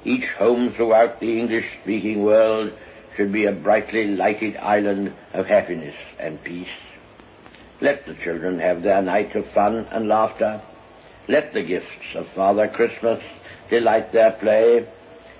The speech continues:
Let us grown-ups share to the full in their unstinted pleasures before we turn again to the stern task and the formidable years that lie before us,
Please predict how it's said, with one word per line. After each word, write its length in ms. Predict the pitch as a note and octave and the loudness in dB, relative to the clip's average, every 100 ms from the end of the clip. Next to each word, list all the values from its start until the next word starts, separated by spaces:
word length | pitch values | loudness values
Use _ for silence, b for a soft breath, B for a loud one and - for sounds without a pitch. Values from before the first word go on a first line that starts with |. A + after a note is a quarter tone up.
| - | 0
Let 180 | D#3+ C#3+ | 0 2
us 180 | G2 - E2+ | 0 -2 -4
grown-ups 500 | G2 G2 G2 G2 - - - - - | 0 2 0 -2 -6 -12 -14 -14 -4
share 580 | A2 A2+ A2+ A#2 A2 - - G2+ | 2 4 6 6 4 -2 -14 -2
to 80 | A#2 | 2
the 180 | B2 - | 2 2
full 480 | A2+ B2+ B2+ A#2+ A#2+ - - | 2 2 4 2 0 -14 -12
in 160 | - A#2 | -4 2
their 300 | A#2 B2 A#2 | 4 6 4
unstinted 680 | A#2 G#2+ - C3+ - F2+ - | 2 -4 -4 -4 -2 -8 -6
pleasures 460 | F#2+ E2+ F2+ F2 D#2 - - - B B B F#2+ | -6 -2 -2 -4 -6 -16 -20 -20 B B B -8
before 340 | F2+ F#2+ G2+ | -4 0 2
we 140 | G2 F2+ | 2 0
turn 260 | G2+ G2+ G2 | 2 2 2
again 560 | F#2 G2 G#2 G2+ G2 - - - - - - - | 0 0 0 -2 -6 -12 -20 -20 -20 -20 -20 -10
to 80 | F#2+ | -4
the 140 | G2 G2+ - | -4 -4 -8
stern 460 | F#2 G2+ G#2 G2+ G2 | -2 0 2 0 0
task 380 | G#2 G#2 G#2+ - - - - - E2+ | 2 2 2 -2 -12 -12 -20 -16 -8
and 140 | G2+ | -4
the 100 | G#2 - | -4 -4
formidable 520 | G#2 G#2 G2 G2 G2+ | -2 0 0 0 0
years 720 | G2 G2 A2 A2+ A2+ A2 G#2+ G2 - - B B - | 2 4 6 6 6 6 2 -2 -10 -20 B B -6
that 160 | G2 | -2
lie 280 | G#2 G2+ F#2+ | 2 4 4
before 520 | E2 D#2+ E2+ D#2+ E2 | 0 -6 -4 -4 -4
us, 80 | D#2 | -6